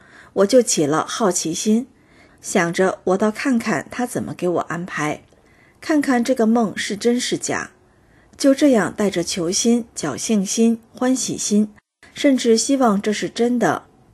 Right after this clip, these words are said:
这些复杂的想法期待着。后来渐渐的就把这个梦忘了，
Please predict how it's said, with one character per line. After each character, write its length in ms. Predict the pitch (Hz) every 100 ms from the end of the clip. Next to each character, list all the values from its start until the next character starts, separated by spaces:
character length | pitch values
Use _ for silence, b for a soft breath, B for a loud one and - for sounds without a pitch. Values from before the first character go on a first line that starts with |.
| _ _
这 140 | -
些 200 | 277 302
复 180 | 302 311
杂 200 | 294 185
的 100 | 185
想 240 | 202 139 175
法 300 | - 139 -
期 180 | - 214
待 220 | 208 180
着。 300 | 156 151 - _ _ _ _ _
后 160 | - 254
来 180 | 208 190
渐 300 | - 269 220
渐 200 | 220 190
的 260 | 147 - -
就 140 | 247
把 220 | 214 160
这 140 | 156 214
个 120 | 202
梦 220 | 196 185 208
忘 200 | 226 196
了， 320 | 143 -